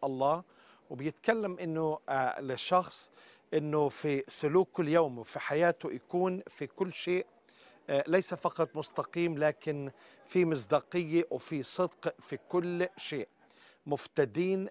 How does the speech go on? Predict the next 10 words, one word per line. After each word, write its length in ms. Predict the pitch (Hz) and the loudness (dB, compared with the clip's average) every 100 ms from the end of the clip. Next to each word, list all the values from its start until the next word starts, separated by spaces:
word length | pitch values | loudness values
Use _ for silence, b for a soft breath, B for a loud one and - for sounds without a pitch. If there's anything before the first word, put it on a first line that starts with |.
| - | -4
الوقت 680 | 156 143 151 165 - - 160 - | -2 4 4 4 -4 -12 -10 -6
لأن 520 | 135 170 160 147 143 - | -2 0 -2 -2 -6 -6
الأيام 840 | 139 - 143 117 147 147 139 139 147 | -8 -4 -6 -2 -2 -2 -2 -6 -8
شريرة". 560 | - - 117 117 101 95 B B B B _ | -10 -6 -6 -6 -8 -12 B B B B _
مفتدين 760 | 151 - - 151 117 190 202 208 180 | -2 -2 0 0 2 0 0 -2 0
الوقت، 520 | 156 151 - _ - 131 | 4 4 4 _ -20 -12
بيتكلم 680 | 139 - 196 175 175 170 - | -10 0 4 4 2 0 -6
عن 440 | 113 127 180 175 180 - | -4 0 0 0 -4 -8
فداء 640 | - 151 107 160 165 165 _ | -8 -6 0 2 4 2 _
الوقت 300 | 160 139 160 | -2 2 2